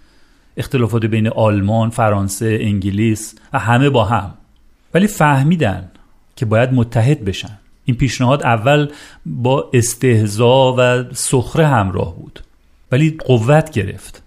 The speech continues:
البته تدریجیه و هنوز نقایصی داره، ولی شروع شده، داره پیش میره. بعضی وقتا هم حرفایی از شکستش و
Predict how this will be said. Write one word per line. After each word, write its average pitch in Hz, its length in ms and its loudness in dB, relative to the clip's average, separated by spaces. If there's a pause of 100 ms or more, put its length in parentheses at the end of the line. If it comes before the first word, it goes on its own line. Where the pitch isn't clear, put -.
(180)
البته 139 640 0 (380)
تدریجیه 120 840 2
و 117 40 2
هنوز 113 360 2
نقایصی 113 560 2
داره، 113 180 0
ولی 143 180 0
شروع 151 360 0
شده، 107 300 -2
داره 107 220 0
پیش 170 380 -2
میره. - 300 -6 (580)
بعضی 190 260 2
وقتا 165 260 2
هم 156 80 4
حرفایی 156 460 2
از 147 180 0
شکستش 143 640 0
و 123 260 0